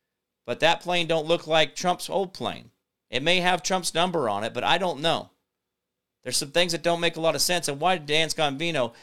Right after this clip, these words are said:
actually have a fighter following him, following the Trump plane just off the wingtip? Why? Guys, this has all been, if we just all just quit guessing about whether this is factual,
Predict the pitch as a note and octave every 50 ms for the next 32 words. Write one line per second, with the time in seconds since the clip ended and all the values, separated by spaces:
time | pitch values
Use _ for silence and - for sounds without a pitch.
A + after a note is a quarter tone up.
0 | - - _ - - D#3 D3+ - - D#3+ D#3 D3 C#3 C3+ D3+ D3+ D#3 D3 D3 C#3
1 | - _ _ _ _ _ - B2 A#2+ - - F#3 F3 F3 E3 D3 C#3 C3 A#2+ -
2 | - - D#3+ E3 E3 E3 D#3+ C#3+ C#3 C3+ C3+ A#2+ C3+ E3 D#3+ D3 C3 A#2+ A2+ A2+
3 | - D3 C#3+ C#3 D3 D3+ C3+ B2+ - - - F#3 F3 D#3+ - - - C#3 B2 B2
4 | A#2+ A#2 C3 D3 D3 - D#3 C#3+ C#3 C3+ - C3 B2 C#3+ D#3+ D#3+ D#3 - - G2
5 | - - _ _ _ _ _ _ _ _ _ _ _ _ _ _ _ _ _ -
6 | D#3+ E3+ D3 B2 G2 F#2+ _ _ _ _ _ _ _ _ _ _ _ _ _ _
7 | _ _ _ _ _ _ _ _ _ _ _ _ _ _ _ _ _ _ _ _
8 | - F3 G3 F3+ D3+ C#3+ E3 F3 - F#3+ E3 D#3+ D#3+ - F3 F3 F#3 F#3 F3 E3+
9 | F3+ F3 E3+ - - B2 - F#3 F#3+ - G#3+ F#3+ - G3 F3 D#3 F3+ F3 D#3+ G#3+
10 | A#3+ G3 G3+ F#3+ - - - D#3 F3+ F#3+ G3+ E3 D#3 F3 E3+ - - - - E3+
11 | F#3 G3 - D3+ C3 C3+ C#3+ D#3 D#3 - - F#3 F3+ F3+ E3+ D#3+ F3 F3 F3+ -
12 | D#3+ D#3+ D#3+ D#3+ D3 D#3 D#3 - D3 C3 - - D3+ C#3+ D3 D#3 - - - F3
13 | F3+ F#3 G3+ G#3+ - _